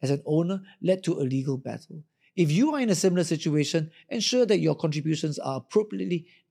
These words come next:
documented and your name is rightfully listed as an owner. One positive aspect of this case was the support from two of the women's older sisters, and they backed her and signed declarations stating that they would relinquish any inheritance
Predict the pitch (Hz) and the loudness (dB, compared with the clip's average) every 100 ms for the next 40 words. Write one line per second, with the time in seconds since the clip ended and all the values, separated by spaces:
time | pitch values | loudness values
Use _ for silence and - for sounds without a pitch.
0 | - 214 214 156 135 123 190 185 _ _ | -2 0 2 2 0 0 -2 -4 _ _
1 | 170 156 147 143 170 180 131 131 131 202 | -2 2 2 2 0 0 -4 -2 0 0
2 | - 208 190 147 - 151 156 _ _ - | 0 0 2 0 0 -4 -4 _ _ -6
3 | 127 139 139 190 151 - _ _ _ 170 | -2 0 4 4 2 -4 _ _ _ 0
4 | 285 - 214 190 190 - 147 - 143 127 | 0 2 2 4 0 0 -4 -2 -4 -4
5 | 123 120 - 151 - _ _ - 147 151 | -6 -6 -2 -2 -4 _ _ -2 0 0
6 | 139 156 196 208 - _ _ - 156 - | -2 -2 2 0 0 _ _ -2 -2 -2
7 | _ _ - 269 214 143 139 143 135 - | _ _ -2 0 0 0 0 -2 -6 -8
8 | 127 120 147 180 - 113 - _ _ - | -8 -8 -6 -6 -6 -10 -12 _ _ -6
9 | 147 147 139 190 196 - 151 160 156 _ | 0 0 0 -2 -4 -4 0 0 -4 _
10 | - 131 123 - 139 156 143 135 135 131 | -10 -8 -6 -6 -2 0 0 -2 -2 -4
11 | 127 - - 143 - 147 127 123 135 127 | -6 -14 -8 -6 -4 -4 -4 -4 -4 -4
12 | 139 165 185 190 202 196 175 - 185 196 | -6 -2 -2 0 -2 -2 -4 -4 -4 -2
13 | 160 135 127 127 147 156 | -2 -2 -4 -4 -6 -8